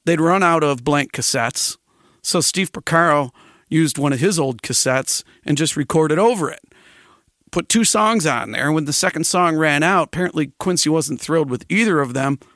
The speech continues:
All of a sudden, Human Nature starts playing 'cause that's what was on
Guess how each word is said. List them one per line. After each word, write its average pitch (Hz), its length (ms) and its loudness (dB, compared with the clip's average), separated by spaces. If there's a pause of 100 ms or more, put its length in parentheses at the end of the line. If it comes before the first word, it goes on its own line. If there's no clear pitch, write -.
(100)
All 170 100 2
of 180 80 -2
a 160 40 -4
sudden, 165 500 0 (340)
Human 190 260 0
Nature 175 300 0
starts 139 320 -2
playing 123 360 -4
'cause 127 160 -6
that's 147 200 -2
what - 80 -10
was 131 140 -4
on 160 100 0